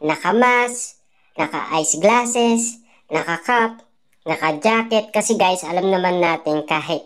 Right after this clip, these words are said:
na mag-disguise sina Alden Richard at Catherine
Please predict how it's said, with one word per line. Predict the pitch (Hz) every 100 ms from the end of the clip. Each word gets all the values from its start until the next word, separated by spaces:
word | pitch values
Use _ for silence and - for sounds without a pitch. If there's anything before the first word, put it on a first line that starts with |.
| 156
na | 156 151 139 - _ _ _ _ _ _ -
mag-disguise | 190 196 208 185 190 185 175
sina | 185 175
Alden | 151 170 165 170 160
Richard | 175 170 156 147
at | - -
Catherine | - - 160 156 151